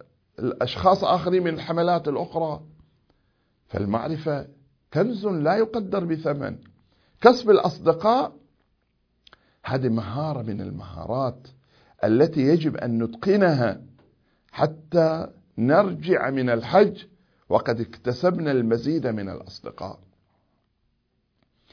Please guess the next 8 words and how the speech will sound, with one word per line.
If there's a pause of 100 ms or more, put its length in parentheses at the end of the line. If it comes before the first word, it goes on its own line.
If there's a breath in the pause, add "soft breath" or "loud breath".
(180 soft breath)
ولذلك
يقول
أمير
المؤمنين
عليه
السلام: (120)
"أعجز
الناس